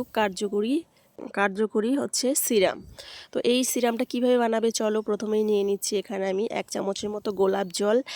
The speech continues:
আর হাফ চামচের মতো নিয়ে নিচ্ছি গ্লিসারিন,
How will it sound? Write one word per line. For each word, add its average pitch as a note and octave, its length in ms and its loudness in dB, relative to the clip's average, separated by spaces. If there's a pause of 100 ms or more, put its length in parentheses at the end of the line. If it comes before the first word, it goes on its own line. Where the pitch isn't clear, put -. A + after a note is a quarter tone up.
(340)
আর F#3+ 240 0 (140)
হাফ - 300 -6
চামচের A3+ 420 -2
মতো A3 240 -2
নিয়ে G#3+ 200 2
নিচ্ছি G3+ 360 -2
গ্লিসারিন, G#3 840 0